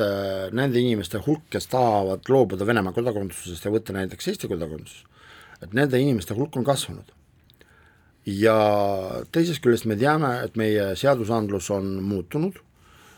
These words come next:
ja näiteks, äh, ei ole kõik nii proosaline ega roosaline nende inimeste suhtes, kes on Venemaalt siia näiteks õppima tulnud ja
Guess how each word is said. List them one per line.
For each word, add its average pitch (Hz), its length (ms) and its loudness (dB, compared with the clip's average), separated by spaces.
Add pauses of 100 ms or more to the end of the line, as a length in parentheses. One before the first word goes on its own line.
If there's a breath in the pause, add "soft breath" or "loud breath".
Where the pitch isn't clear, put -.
(140 soft breath)
ja 107 280 2 (1120)
näiteks, 107 580 -4 (140)
äh, 104 800 0
ei 107 120 2
ole 120 200 4
kõik 127 260 -2
nii 104 440 0
proosaline 110 600 0
ega 104 160 -4
roosaline 107 600 -2
nende 120 320 -2 (100)
inimeste 113 460 -2
suhtes, 117 420 -2 (480 loud breath)
kes - 220 -4
on 101 100 0
Venemaalt 107 320 0
siia 101 180 -2
näiteks 98 320 -2
õppima 170 300 0
tulnud 147 400 0
ja 110 200 2